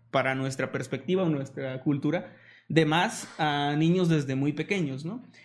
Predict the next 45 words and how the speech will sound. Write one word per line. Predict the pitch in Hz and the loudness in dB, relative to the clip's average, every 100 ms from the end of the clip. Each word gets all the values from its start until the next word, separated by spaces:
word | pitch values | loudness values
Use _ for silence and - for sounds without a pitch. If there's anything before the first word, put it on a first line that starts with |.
| - | -2
Que | 339 | 0
también | 302 254 247 247 - | 0 2 2 0 -2
es | 170 | -2
otro | 165 170 170 | 0 -2 0
tema, | 170 160 180 | 0 0 0
pero | 151 135 | -2 -2
por | 135 | -2
ejemplo | 131 143 135 151 156 147 | -2 -2 0 0 0 0
en | 135 127 | -2 0
países | 135 135 151 | 0 0 -2
como | 160 147 | -2 -2
Japón | 139 135 156 | -2 -2 0
el | 160 | 0
índice | 151 156 156 151 | 0 0 0 0
de | 135 135 131 135 | 0 0 -2 -2
suicidios | 147 147 - 175 180 170 | -2 0 0 0 0 0
es | 160 | 0
muy | 180 185 226 | 2 2 0
alto | 175 160 156 - _ _ _ _ | -2 -2 -6 -8 _ _ _ _
porque | 175 175 170 180 175 170 - | 2 2 2 2 2 -2 -2
en | 175 165 | 0 2
la | 156 147 143 | 4 4 2
escuela | 147 175 175 | 0 2 2
y | |
en | 185 | 4
el | 165 151 | 2 2
trabajo | 143 143 175 | 0 0 0
existe | 165 160 170 | 0 -2 2
una | 170 160 | 2 2
presión | 135 131 143 143 143 143 | -2 -4 -4 -2 -4 -4
extrema | 143 - 175 165 180 170 | -6 -2 2 4 2 2
y | |
donde | 165 143 | 2 2
es | 147 | 2
visto | 170 180 | 0 -2
como | 160 147 | -2 0
un | 156 165 | 2 2
deshonor | 175 156 147 170 175 | 2 0 0 -2 -2
que, | 160 | -6
por | 127 | -6
ejemplo, | 127 147 165 170 - | -4 -2 0 -2 -2
te | 131 127 | -4 -4
corran | - 175 165 147 | -2 0 0 0
del | 131 | 0
trabajo | 131 139 147 175 - | -2 -2 -2 -4 -8